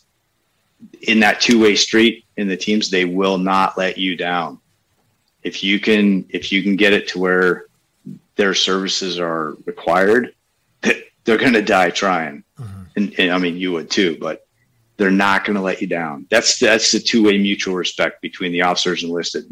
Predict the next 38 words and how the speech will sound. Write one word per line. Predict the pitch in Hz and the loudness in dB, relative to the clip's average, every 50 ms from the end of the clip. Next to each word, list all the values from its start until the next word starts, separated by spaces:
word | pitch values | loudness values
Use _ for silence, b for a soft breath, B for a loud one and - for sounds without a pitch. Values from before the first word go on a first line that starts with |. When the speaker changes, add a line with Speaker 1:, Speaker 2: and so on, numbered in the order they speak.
| - - - | -20 -14 -8
Speaker 1:
in | - 92 82 | -6 -6 -6
the | 78 | -6
teams. | - - 90 85 82 82 80 85 | -6 -4 -4 -4 -4 -6 -6 -4
And | 90 87 87 - _ b b b b b b b b _ _ - | -4 -4 -4 -6 _ b b b b b b b b _ _ 2
because | 131 123 127 139 123 113 | 2 4 4 4 4 6
you | 120 | 6
go | 117 151 160 | 6 6 6
through | 160 147 143 127 | 6 6 4 4
the | 113 | 4
same | 107 - 110 104 101 92 | 4 2 0 -2 -2 -4
training | - - 95 92 92 90 90 90 92 90 | -4 -4 -4 -4 -2 -4 -4 -6 -6 -6
and | 85 87 | -6 -4
you | 87 92 95 | -4 -2 0
are | 98 95 92 92 - - | 2 2 2 0 0 0
all | 104 104 101 90 - | 2 2 2 0 -2
kicked | - 98 - - | -6 -8 -8 -8
in | 92 90 | -10 -10
the | 85 82 | -10 -10
teeth | - - 87 82 78 - | -10 -8 -8 -8 -8 -6
at | - 78 | -6 -6
a | 85 | -4
mutual | 85 85 87 82 - - 87 85 | -4 -4 -4 -4 -2 -2 0 2
level, | 85 87 90 95 113 120 127 123 - _ _ _ _ _ _ | 2 2 2 4 2 2 0 -2 -6 _ _ _ _ _ _
they | - 87 85 110 107 104 | -12 -4 0 2 4 4
know | 104 101 98 101 104 104 98 | 4 4 4 4 2 2 0
that | 90 92 98 | -2 -4 -6
you | 95 87 | -6 -6
have | 90 92 90 82 | -4 -4 -4 -4
the | 87 87 | -6 -8
grit, | 80 90 90 92 98 107 - - _ _ _ _ _ _ _ _ _ _ _ _ _ _ _ _ _ _ _ _ _ _ _ _ _ | -6 -4 -2 0 0 0 -2 -4 _ _ _ _ _ _ _ _ _ _ _ _ _ _ _ _ _ _ _ _ _ _ _ _ _
if | - 107 95 90 - - - - _ _ - | -4 -4 -4 -4 -6 -10 -16 -18 _ _ -6
required, | 104 92 - - - 87 85 87 90 95 92 87 | -6 -6 -4 -2 0 0 2 2 2 2 0 -2
when | 87 80 80 | -6 -8 -6
all | - - 92 92 95 | -2 0 0 0 0
the | 87 87 | -2 -4
chips | - - - 85 - - | -6 -6 -6 -4 -4 -4
are | 87 80 | -4 -4
down, | 80 80 82 85 92 104 101 | -6 -6 -4 -4 -4 -4 -6